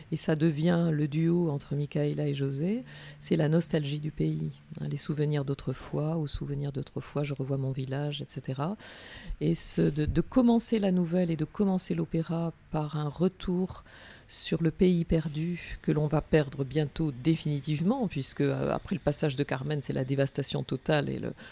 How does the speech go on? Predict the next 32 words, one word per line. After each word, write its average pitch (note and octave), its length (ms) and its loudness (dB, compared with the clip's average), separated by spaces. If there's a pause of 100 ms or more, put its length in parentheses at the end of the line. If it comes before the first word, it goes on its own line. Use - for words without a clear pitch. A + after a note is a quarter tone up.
le C#3 80 4
retour C#3+ 320 4
à C3+ 60 4
l'innocence C#3 600 0
est - 160 -6 (160)
complètement C#3+ 440 -6
impossible. E3 600 -4 (600)
Euh, C#3+ 260 0
donc, E3 120 8
vous G3 40 8
voyez, A#3+ 180 6
c'est - 140 -4
ça A3 160 0
qui G3 140 -2
est E3+ 40 2
intéressant, D3+ 540 -2
c'est - 160 -2
comment G3+ 280 2
des, E3 260 0 (200)
de D#3+ 300 0
voir G3 340 0
comment G3 220 -4
des F3+ 120 -2
librettistes E3+ 640 -2
vont D3+ 280 -2 (160)
tellement A#3+ 360 6
bien F#3 280 4
lire E3+ 320 4
l'œuvre F3 340 2
qu'ils D#3 280 0
ont D#3+ 80 2
compris F3+ 520 -2